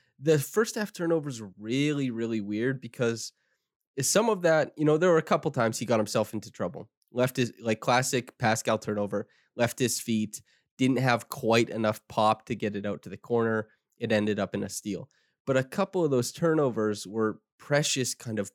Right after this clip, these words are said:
blowing up his spot offensively and making it so that he had to navigate Precious as well and stuff like that. Really, really tough. And that, that was the thing about Precious in this game.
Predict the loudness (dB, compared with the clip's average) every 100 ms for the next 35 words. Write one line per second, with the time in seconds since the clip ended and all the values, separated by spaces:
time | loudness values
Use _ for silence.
0 | -4 2 4 4 2 -2 -6 -4 0 2
1 | 2 -2 -4 -4 -4 -4 -4 -6 _ _
2 | _ -2 0 4 4 4 0 0 0 0
3 | 0 0 2 2 4 2 0 -2 -8 -2
4 | 0 0 -2 -8 -10 0 0 2 -2 _
5 | _ _ -4 0 2 0 0 -2 -6 _
6 | -10 -4 0 0 0 0 0 2 0 0
7 | 2 2 0 -14 _ _ _ 2 2 2
8 | -4 -12 -2 -2 0 2 2 2 -2 -2
9 | -2 -2 -2 -2 -2 -2 -6 -6 -6 -6
10 | -4 -4 -6 -10